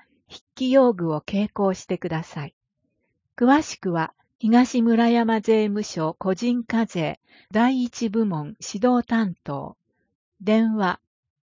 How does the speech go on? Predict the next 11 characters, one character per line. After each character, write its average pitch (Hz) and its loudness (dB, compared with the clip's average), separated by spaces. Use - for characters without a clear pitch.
零 254 4
四 196 -2
二、 165 -10
三 254 0
九 240 -2
四 175 -4
の 165 -10
六 202 -2
八 - -4
一 202 -8
一、 - -14